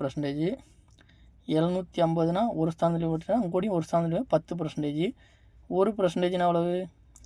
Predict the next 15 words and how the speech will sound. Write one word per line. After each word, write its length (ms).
எழுபத்தி 440
அஞ்சு. 320
அப்ப 140
ஆறு 120
percentage-னா 600
எவ்வளவு? 260
ஆறு 260
percentage-னா 520
எழுபத்தஞ்சுனா 480
எழுபத்தி 540
அஞ்சு 300
ஆறு. 180
ஆறஞ்சு 420
முப்பது, 380
மூணு 240